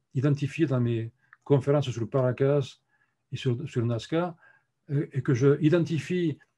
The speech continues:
au diadème des Paracas, vous voyez les deux yeux ici, et puis voilà, les ailes et le chapeau, c'est ça, hein. Et j'avais dit, bon, ça, ça me fait penser encore une fois à, à,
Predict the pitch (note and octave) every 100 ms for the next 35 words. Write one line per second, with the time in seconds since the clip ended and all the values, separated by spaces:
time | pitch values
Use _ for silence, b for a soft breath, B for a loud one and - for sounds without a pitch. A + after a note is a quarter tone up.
0 | _ C3+ B2+ D3+ C#3+ E3+ C#3 C3+ D3+ D3+
1 | F#3 G3 - - _ _ _ _ _ _
2 | C3 B2 B _ - G#2+ C3+ B2+ B2 A2
3 | C3 A#2 - F#3 F3+ A#2+ B2 A2+ G#2+ A2+
4 | A2 A2 A2 A2 G#2 G2+ C#3+ B2+ G#2 B2
5 | B2+ F#3 C#3+ A2+ E3+ D#3 D3+ E3 b b
6 | b b b A#2 A2 C3+ C3+ F3 C#3+ D#3
7 | - E3+ D3 D3+ C#3+ C3 F3+ D3+ C3 A#2
8 | - F3 D#3 B2+ A#2+ - - - _ _
9 | _ _ - B2 A#2+ A#2 A2 A2 A2